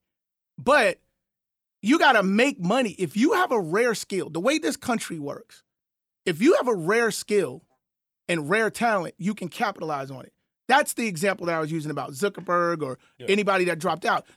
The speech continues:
Speaker 1: They have a rare ability. That's, Zuckerberg's skill is more rare probably than anybody's in the country, which is why he gets the bread that he gets. If you coming out of, out of high school, you're eighteen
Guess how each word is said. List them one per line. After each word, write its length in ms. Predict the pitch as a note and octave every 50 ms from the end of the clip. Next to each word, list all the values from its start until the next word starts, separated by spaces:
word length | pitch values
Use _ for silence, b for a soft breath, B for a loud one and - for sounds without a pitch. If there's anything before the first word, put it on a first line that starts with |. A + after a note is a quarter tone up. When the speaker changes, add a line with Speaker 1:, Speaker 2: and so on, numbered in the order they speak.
| b -
Speaker 1:
They 140 | - B3 B3+
have 180 | B3 A#3+ G3 F#3+
a 60 | F3
rare 400 | D#3 C#3+ C#3+ F3 G3+ G#3+ G#3+ G3+
ability. 560 | - D#3 C#3+ C3+ F#3+ G3 E3+ C#3 - - - _ _
That's, 380 | - E3+ E3 A3 A#3 - - - _ _ _ _ _ _ _ _ _ _ _ -
Zuckerberg's 580 | G3+ E3 D#3+ C4+ D4 - B3+ G#3 B3+ A#3+ G#3 -
skill 400 | - - - - C4 C4 A3 G#3 -
is 180 | G3+ E3+ C#3+
more 200 | F3+ G3+ G#3+ G#3
rare 280 | F3+ F3 A3 A#3 A3 G3
probably 300 | G#3+ G#3 G3+ - F#3 F3+
than 120 | D#3 E3+ F3
anybody's 460 | G3 F#3+ F#3+ E3+ F3+ E3+ E3 D#3+ D3+
in 80 | F3 D3
the 60 | D3
country, 280 | - - E3 - -
which 200 | C#3 D#3+ E3+ -
is 80 | E3 C#3
why 260 | C#3 D#3 F3 E3+ E3+
he 140 | E3 D#3+ E3+
gets 220 | D3+ D#3+ D#3 -
the 80 | - D#3+
bread 260 | C#3 E3+ F#3+ F#3 D#3+
that 80 | D#3+ C#3
he 100 | C3 C3
gets. 300 | C#3 C3+ - - _ _ _ _ _ _ _ _ _ -
If 180 | - G#3 G3 -
you 340 | F#3 F#3+ A#3 D4+ E4+ - - -
coming 280 | - C#4 B3+ B3+ B3
out 140 | A#3+ A3 G#3
of, 200 | G3+ - - G#3+ - -
out 200 | F3 F3 F3 E3
of 80 | -
high 160 | C#3+ G#3 G#3+ G3+
school, 240 | - - D#3 D#3
you're 180 | D#3+ F#3 G#3 - _ -
eighteen 640 | G3 G#3 G3+ - - - A3+ F#3+ D#3+ D3 C#3+ -